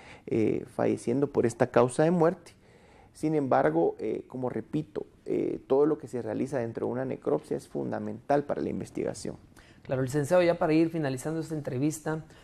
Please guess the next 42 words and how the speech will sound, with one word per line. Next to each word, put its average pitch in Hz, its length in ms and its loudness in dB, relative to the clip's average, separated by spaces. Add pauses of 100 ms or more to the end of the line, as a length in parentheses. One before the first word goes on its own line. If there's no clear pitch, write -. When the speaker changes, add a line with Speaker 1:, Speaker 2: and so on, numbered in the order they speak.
Speaker 2:
sus 156 180 -6
conclusiones 160 580 0
y 160 40 2
recomendaciones 143 1000 -4
para 143 460 -6 (460)
que 135 80 -2
la 127 120 0
gente 175 320 2
también 160 380 -2
tome 175 320 0
estos 175 360 -8
casos - 600 -6 (300)
como 139 280 -2
casos 170 440 0
que, 143 320 0
que - 140 -6
no 190 120 -2
se 185 120 -6
tendrían 160 420 2
que - 100 -6
repetir 143 640 2 (140)
y 147 80 -2
que 147 100 2
lo 135 100 2
tomen 151 240 2
con 156 140 0
la 139 60 -4
madurez, 135 680 0 (240)
¿verdad?, 139 380 2
que 139 120 -4
tiene 139 380 0
la 135 100 0
sociedad 135 320 0
guatemalteca 139 680 -2
para 131 200 -6
no 139 140 -2
afrontar 139 460 -2
crisis 143 360 -4
en 135 120 -6
algún 135 180 -2
momento 139 420 0
determinado. 135 600 -6